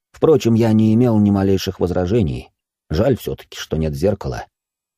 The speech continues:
Моё появление в зале прошло просто на ура. Видимо, нечасто тут в парадной одежде шляются. "А ты всерьёз настроился, как я погляжу", произнёс нарисовавшийся из ниоткуда трактирщик. "Вот твой столик".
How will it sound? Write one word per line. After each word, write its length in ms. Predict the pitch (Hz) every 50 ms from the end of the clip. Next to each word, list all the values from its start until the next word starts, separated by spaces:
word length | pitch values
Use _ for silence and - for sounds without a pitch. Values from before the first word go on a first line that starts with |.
| _ _ _ -
Моё 280 | - - - - 156 160
появление 600 | 143 123 123 117 107 117 143 139 127 120 120 113
в 60 | 104 90
зале 300 | 85 120 131 127 117 107
прошло 420 | - 101 104 95 - 90 113 110
просто 380 | - 85 95 104 98 - - 87
на 180 | 87 87 82
ура. 420 | 80 76 73 69 65 62 60 - - _ _ _ _ _
Видимо, 360 | - 85 117 131 131 117 117
нечасто 440 | 117 113 107 - 123 127 123 - 107
тут 220 | 98 - 95 - -
в 40 |
парадной 440 | - 82 85 92 92 87 85 92 90
одежде 400 | 95 92 92 95 87 80 82 87
шляются. 640 | 82 - 90 85 76 69 65 - - - 58 60 - _ _ _ _ _ _ _ _ _ _ -
"А 120 | - 104 120
ты 160 | - 175 165
всерьёз 380 | - 175 160 131 139 151 143
настроился, 580 | - 175 165 - 180 165 156 139 127 117 - 127
как 200 | - 123 113 -
я 100 | 123 120
погляжу", 540 | - 123 113 123 123 123 110 92 76 67 - _ _ _ _ _
произнёс 540 | - 73 82 82 78 71 85 87 90 87 -
нарисовавшийся 760 | 82 95 87 80 90 87 90 85 - - - 80 80 - 87
из 140 | 85 82 78
ниоткуда 480 | 80 82 78 76 - - - 98 98 95
трактирщик. 680 | - 90 92 - - 76 69 67 - - 67 - - _ _ _ _ _ -
"Вот 240 | - - 135 139 -
твой 200 | - 139 165 147
столик". 540 | - - 90 101 110 110 113 107 - -